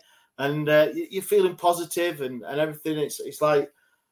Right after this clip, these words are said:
everything's going right for you Saturday morning, and you're thinking, "Just get to two o'clock, let's have a look at the team." Um, obviously, a couple of changes, um, and it's great to see Cadamarteri start again. And obviously,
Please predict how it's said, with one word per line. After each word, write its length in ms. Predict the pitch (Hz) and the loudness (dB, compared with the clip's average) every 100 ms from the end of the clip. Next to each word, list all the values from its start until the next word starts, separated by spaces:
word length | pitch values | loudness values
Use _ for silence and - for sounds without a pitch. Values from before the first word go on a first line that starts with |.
| _ _ - | _ _ -4
everything's 380 | 170 165 156 | -2 -2 -4
going 220 | 143 147 143 | 2 2 4
right 280 | 147 151 | 2 2
for 80 | - | -2
you 80 | 143 | -4
Saturday 300 | 143 143 139 | -2 -4 -4
morning, 480 | 139 143 143 143 135 | -2 2 2 0 -4
and 160 | 120 | -8
you're 80 | 117 | -10
thinking, 540 | - 131 123 127 123 123 _ _ _ - - - _ _ _ | -10 -12 -10 -8 -8 -12 _ _ _ -20 -20 -20 _ _ _
"Just 140 | 160 151 | -2 6
get 140 | 208 | 6
to 100 | - | 6
two 160 | - 180 | 2 4
o'clock, 320 | 165 156 156 | 4 6 6
let's 160 | 156 160 | 4 -2
have 80 | 151 | -4
a 20 | |
look 160 | 151 | -4
at 60 | 165 | -6
the 80 | - | -8
team." 480 | - 151 156 151 - _ _ _ _ _ | -2 0 0 -4 -8 _ _ _ _ _
Um, 380 | 131 127 127 120 _ _ _ _ - - _ _ _ - | -6 -4 -6 -10 _ _ _ _ -12 -12 _ _ _ 0
obviously, 400 | 151 147 147 143 | 2 2 2 2
a 480 | 139 - _ _ - - | 2 -4 _ _ -18 -6
couple 260 | 160 151 | -4 -2
of 60 | 135 | -2
changes, 720 | 156 151 151 147 156 151 - _ _ _ | 2 2 2 0 0 -2 -12 _ _ _
um, 520 | 135 139 139 143 143 - _ _ _ | -4 2 4 2 -2 -10 _ _ _
and 100 | 143 | -8
it's 80 | 147 | -6
great 240 | - 170 160 | 0 0 2
to 40 | |
see 120 | 160 | -2
Cadamarteri 520 | 151 156 151 151 147 147 | 0 0 2 2 0 -4
start 300 | - 143 131 | 2 4 4
again. 240 | 143 151 | 0 0
And 80 | 143 | 0
obviously, 360 | 147 143 131 | -2 -4 -4